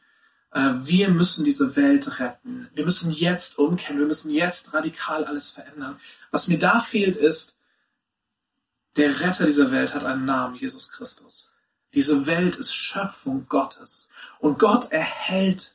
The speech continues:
diese Welt. Er tut es in diesem Moment. Diese Welt würde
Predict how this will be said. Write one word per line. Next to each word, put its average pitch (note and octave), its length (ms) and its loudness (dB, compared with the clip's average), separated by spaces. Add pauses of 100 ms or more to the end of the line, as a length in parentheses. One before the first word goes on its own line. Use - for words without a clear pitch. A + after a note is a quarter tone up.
(120)
diese C#3 340 2
Welt. C#3+ 340 2
Er D3+ 100 -6
tut A#3+ 240 4
es - 120 -4
in A#3+ 280 8
diesem G3 300 2
Moment. F3 540 2 (320)
Diese E3 240 0
Welt G#3 300 4
würde F3+ 360 2